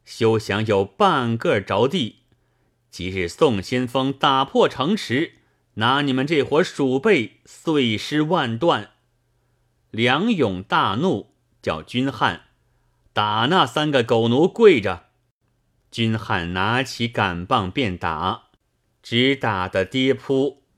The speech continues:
哪里有一个肯跪？三人骂不绝口。梁勇道：“你们要一刀两断，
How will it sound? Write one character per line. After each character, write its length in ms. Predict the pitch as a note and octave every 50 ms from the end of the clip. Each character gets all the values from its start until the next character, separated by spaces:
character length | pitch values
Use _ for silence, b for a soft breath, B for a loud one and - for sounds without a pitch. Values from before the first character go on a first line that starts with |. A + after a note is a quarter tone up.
| _ _ _ _ _
哪 360 | _ F#2 G2 G2+ G#2+ B2 D#3+ F#3+
里 260 | E3+ B2 B2 C3+ C3+
有 220 | A#2 G#2 F2+ E2+ E2
一 120 | F2 G#2+
个 180 | A#2 C3+ G#2+ F2+
肯 320 | - - - G2 F2 E2 D#2+
跪？ 380 | - - C#3+ B2+ G2+ F#2 - _ _ _ _ _ _ _ _ _ _ _ _
三 320 | - - - G2+ G2 F#2+
人 280 | F2+ F2 E2+ E2+ E2+ F2
骂 360 | G2+ B2 C#3 C3 A#2 G2+ F#2
不 200 | - - G#2+ F#2+
绝 260 | - - A2 B2+ E3
口。 600 | - - - G2+ E2+ D#2 F#2 A2+ C#3 C3+ _ _ _ _ _ _ _ _ _ _
梁 360 | _ E2 F2+ F2+ F#2+ B2 F3+ A3+
勇 280 | F3+ C#3 G2+ D#2+ C2 -
道 380 | - A2 F#2+ F#2 - _ _ _ _ _ _ _ _ _ _ _ _ _
：“你 240 | - A#2+ A2 G2+ F2+
们 180 | E2+ E2+ F2 F#2
要 220 | G#2+ G#2+ G2 B2
一 240 | - D3 C3 A2 F2+
刀 180 | - A#2+ C3 C#3
两 420 | C3+ A#2+ A2 G2 F2+ F2 E2+ F2 G2+
断， 320 | - G#3 F#3+ A2 E2+ -